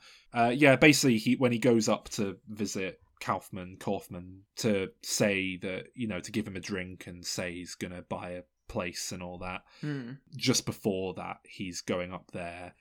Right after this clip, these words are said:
Speaker 1: His butler guy is like, "Oh God," like, scared and about to shoot him. He's like, "What's up?" And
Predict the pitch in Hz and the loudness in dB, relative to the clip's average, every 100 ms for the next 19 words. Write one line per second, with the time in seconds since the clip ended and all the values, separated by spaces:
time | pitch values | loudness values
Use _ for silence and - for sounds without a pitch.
0 | _ - 107 90 87 90 - 90 87 87 | _ -8 -8 -6 -2 -2 -2 -8 -8 -8
1 | 92 87 87 87 90 - 92 90 98 - | -6 -6 -10 -12 -12 -12 -12 -14 -14 -18
2 | - - 135 131 113 107 135 107 101 - | -18 -2 4 6 6 4 2 2 -2 -2
3 | - - 95 92 90 90 85 87 - - | -2 0 0 0 -4 -8 -8 -8 -4 -2
4 | - 92 95 90 87 85 90 90 92 - | -2 -4 -10 -12 -10 -10 -8 -8 -8 -6
5 | 95 87 - - - 92 90 87 | -6 -8 -12 -20 -14 -12 -12 -12